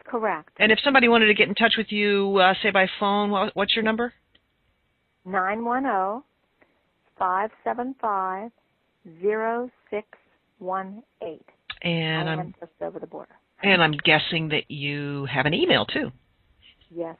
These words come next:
Speaker 1: I do. It's Joan Leotta, J O A N L E O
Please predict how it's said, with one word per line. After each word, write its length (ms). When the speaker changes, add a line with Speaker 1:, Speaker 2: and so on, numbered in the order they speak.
Speaker 1:
I 260
do. 160
It's 280
Joan 460
Leotta, 640
J 60
O 220
A 400
N 140
L 260
E 180
O 360